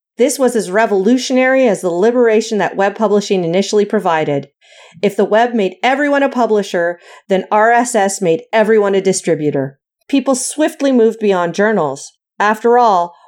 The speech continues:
what area wasn't affected by the ability to create content freely, whenever you want, and have it immediately distributed to your audiences?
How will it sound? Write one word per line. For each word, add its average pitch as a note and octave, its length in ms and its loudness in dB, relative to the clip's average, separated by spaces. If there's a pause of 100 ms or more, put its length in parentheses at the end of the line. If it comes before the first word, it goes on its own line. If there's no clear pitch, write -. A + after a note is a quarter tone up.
what B3 280 0
area A#3 320 4
wasn't B3+ 440 -2
affected F#3 460 -4
by F3 140 0
the F3 120 -4
ability A#3+ 520 0
to - 120 -10
create - 440 -2
content E3+ 420 -6
freely, C4+ 580 -2 (300)
whenever G#3+ 340 0
you C4+ 160 0
want, G#3+ 360 0 (260)
and G3+ 160 0
have F#3+ 160 0
it F#3 80 -2
immediately A3+ 560 2
distributed G3 640 0
to - 100 -6
your F3 200 -2
audiences? D3 760 -4